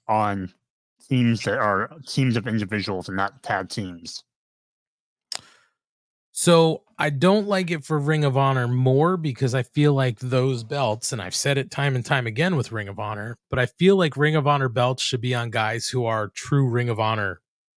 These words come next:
Speaker 2: people. And I don't just mean Ring of Honor people as in people who are signed to a Ring of Honor contract only. I mean, like,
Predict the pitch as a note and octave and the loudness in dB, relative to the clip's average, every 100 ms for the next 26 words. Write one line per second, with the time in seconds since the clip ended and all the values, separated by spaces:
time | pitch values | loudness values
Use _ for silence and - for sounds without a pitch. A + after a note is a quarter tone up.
0 | _ - C#3 A2+ F2+ - _ _ _ D3+ | _ -2 0 0 -6 -10 _ _ _ 0
1 | F3+ G3 D#3+ C#3+ D#3 D#3 D3 C3 - _ | 2 2 0 2 2 2 2 -4 -8 _
2 | _ _ A#2+ D3+ D3+ C#3 C#3 C3 A#2+ D3 | _ _ 2 4 4 4 2 2 0 0
3 | C3+ C#3 A#2+ C3 C3 B2 B2+ A2+ D3+ C3+ | 0 0 -2 0 -2 0 -2 -2 -2 -2
4 | A2 C3 G#2 - B2 B2 A#2 C3 A#2+ A2 | 0 -2 -2 -2 -2 -2 -2 0 0 0
5 | A#2+ G#2 A2 F#2 - B2+ A#2 - A2 F2+ | -2 0 -2 -4 -6 -4 -4 -2 -4 -4
6 | - D#3+ G3 A#2+ F2 F#2+ _ C#3 E3 D3 | -2 2 2 0 -6 -16 _ 0 2 2
7 | C3 A#2 A#2 - - _ _ _ - C3 | 2 -2 -6 -10 -20 _ _ _ 4 4
8 | A#2 | 4